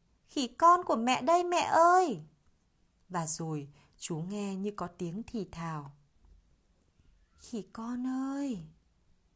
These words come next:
Khỉ con ơi! Mẹ đây!" Ôi, chú nhìn thấy rồi, mẹ nằm ngay dưới một gốc cây bên cạnh. Mẹ có vẻ như đang bị đau.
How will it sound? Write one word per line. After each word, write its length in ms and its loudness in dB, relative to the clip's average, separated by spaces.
Khỉ 300 -8
con 460 -8
ơi! 580 -4
Mẹ 380 -6
đây!" 580 -2
Ôi, 400 4
chú 120 -4
nhìn 260 0
thấy 200 -2
rồi, 440 2
mẹ 180 0
nằm 280 0
ngay 180 0
dưới 180 6
một 240 0
gốc 240 -2
cây 180 2
bên 240 -2
cạnh. 240 4
Mẹ 120 0
có 160 2
vẻ 280 4
như 160 -4
đang 240 0
bị 160 -4
đau. 460 4